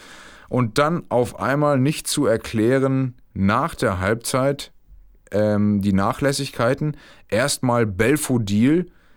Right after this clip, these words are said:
gewinnt das Laufduell gegen Witzel. Ei, ei, ei, ei, ei. Also, ich weiß zwar nicht, ob Hummels das, äh, besser hätte hinbekommen, aber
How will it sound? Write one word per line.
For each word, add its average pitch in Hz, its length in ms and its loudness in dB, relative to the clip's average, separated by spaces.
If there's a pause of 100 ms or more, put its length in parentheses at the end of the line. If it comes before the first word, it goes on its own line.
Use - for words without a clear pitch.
(140)
gewinnt 151 360 2
das 120 160 0
Laufduell 117 760 0
gegen 107 600 0
Witzel. 135 540 2 (680)
Ei, 113 400 0
ei, 101 220 0
ei, 95 240 0
ei, 90 200 0
ei. 87 260 -2 (440)
Also, 101 480 0 (1080)
ich - 180 -8
weiß 131 220 2
zwar 127 140 0
nicht, 123 120 2
ob 110 160 2
Hummels 135 400 2
das, 120 240 0
äh, 117 300 2
besser 131 340 2
hätte 110 320 2
hinbekommen, 110 640 0
aber 104 420 2